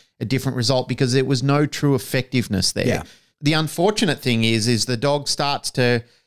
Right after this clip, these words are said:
Speaker 1: kinda lean away from the behavior, but not entirely. But then as soon as there's a glimmer of hope, the dog snatches back at it and
Speaker 2: Mm-hmm.
Speaker 1: goes straight back into the behavior, if not worse.
Speaker 2: So one of the risks around, let's stick with your e-,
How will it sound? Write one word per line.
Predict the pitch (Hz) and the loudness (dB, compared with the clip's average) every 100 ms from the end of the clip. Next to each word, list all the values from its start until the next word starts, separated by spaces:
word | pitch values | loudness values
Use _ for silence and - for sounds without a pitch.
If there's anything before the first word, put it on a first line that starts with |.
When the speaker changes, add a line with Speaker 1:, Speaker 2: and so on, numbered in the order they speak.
| _ _ | _ _
Speaker 1:
kinda | - 175 196 208 214 208 170 | -4 0 2 4 2 2 2
lean | 139 131 123 | 2 2 2
away | 120 107 107 | 2 0 0
from | 104 117 | 0 0
the | 110 | 0
behavior, | 104 104 113 113 | 0 0 0 0
but | 110 120 | 0 0
not | 135 127 | 0 2
entirely. | 117 - 147 147 127 101 127 160 _ _ - | 0 -2 0 2 2 2 0 -2 _ _ -6
But | 143 | -4
then | 160 143 | 0 0
as | 139 | 2
soon | - 185 180 | 2 2 2
as | 151 | 0
there's | 147 123 | 0 0
a | 120 | 0
glimmer | 131 147 131 | 0 2 2
of | 110 | 0
hope, | 147 139 | 0 -2
the | 131 | -2
dog | 120 120 110 | -2 -2 -2
snatches | - 120 - 101 | -2 -2 -2 -2
back | 117 107 | -2 -2
at | 107 92 | -2 -2
it | 104 | 0
and | 120 107 | 0 0
Speaker 2:
Mm-hmm. | 101 | 0
Speaker 1:
goes | 123 113 - | 2 0 -2
straight | - - 139 139 156 | -4 -2 0 0 -2
back | 131 127 | -4 -2
into | 131 120 | -2 0
the | 113 | 0
behavior, | 117 123 117 120 | 0 0 0 0
if | 151 135 | 0 0
not | 131 - | -2 -2
worse. | 120 110 95 95 - - - - - _ _ | 0 2 2 0 -2 -4 -12 -20 -20 _ _
Speaker 2:
So | - 185 | -2 2
one | 170 196 | 2 2
of | 196 | 2
the | 131 | 2
risks | 131 127 - - - - | 2 2 2 0 0 0
around, | 120 113 110 107 - _ - | 0 2 2 0 -2 _ -4
let's | 120 - | -2 0
stick | 131 123 | 0 0
with | |
your | 110 98 | 2 2
e-, | 98 | 0